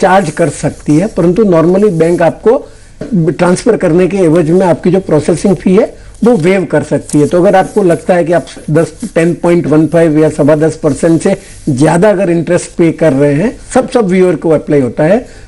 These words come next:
तो आपको निस्संदेह अपना जो loan है वो transfer कर देना चाहिए, जो, क्योंकि अभी नवंबर में ये जो prevailing rate है वो टेन पॉइंट वन फ़ाइव, टेन पॉइंट टू फ़ाइव के आसपास है। और normally wave जो आपकी ये जो processing fee है वो भी wave हो जाती है। तो अगर आपका floating में है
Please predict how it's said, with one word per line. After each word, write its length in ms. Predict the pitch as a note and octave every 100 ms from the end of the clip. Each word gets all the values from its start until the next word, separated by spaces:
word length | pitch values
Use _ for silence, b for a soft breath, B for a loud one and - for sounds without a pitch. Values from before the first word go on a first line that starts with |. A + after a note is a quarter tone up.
| -
तो 80 | A3
आपको 300 | G3 - A#3+
निस्संदेह 760 | F#3 F#3 - G3 G#3 A3+ G3+ D#3
अपना 320 | D#3+ F3+ F3
जो 180 | D#3 E3
loan 260 | D#3+ E3+
है 140 | C4 - B B
वो 80 | B3
transfer 480 | B3+ F3 F3 G3 D#3
कर 200 | D3 B2+
देना 300 | C3 C#3 D3+
चाहिए, 220 | A3 A3+
जो, 100 | G#3+
क्योंकि 340 | A#3+ G3 F#3
अभी 160 | F3+ F3+
नवंबर 440 | D3+ D3 D#3+ E3+
में 160 | F3 F#3+
ये 240 | G3+ A#3+ B B
जो 60 | G#3
prevailing 440 | D#3+ E3+ F3+ F#3+
rate 240 | E3 D#3+ C#3+
है 60 |
वो 300 | A3+ A#3+ C3 - E3+ C3 D3+
टेन 280 | - E3 D3
पॉइंट 220 | E3+ C#3+
वन 180 | D3+ D3+
फ़ाइव, 220 | - -
टेन 200 | D#3+ D3+
पॉइंट 240 | D#3 D3+
टू 100 | D#3
फ़ाइव 220 | C3+ C#3+
के 120 | C#3 C#3
आसपास 480 | B2 - C#3+ B2+
है। 140 | A#3+ C#4+ B B -
और 240 | A#3+ A#3 A3+
normally 480 | F3+ F3+ G#3 A3+ A3+
wave 260 | E3 G#3
जो 180 | F#3 G3
आपकी 300 | F3 - F#3
ये 60 | E3+
जो 100 | G3+
processing 560 | D#3 D3+ F#3+ D#3 G3+
fee 140 | F3 F#3+
है 180 | C4 B B B
वो 140 | G#3+
भी 120 | C4 C4
wave 240 | G3+ F#3+
हो 100 | E3+
जाती 340 | D3+ D3+ -
है। 100 | C#3+
तो 100 | C#3+ E3+
अगर 160 | G3+
आपका 200 | F#3+ -
floating 520 | A3+ E3 D#3 A#3 A#3
में 100 | A3
है 180 | G3+ G3+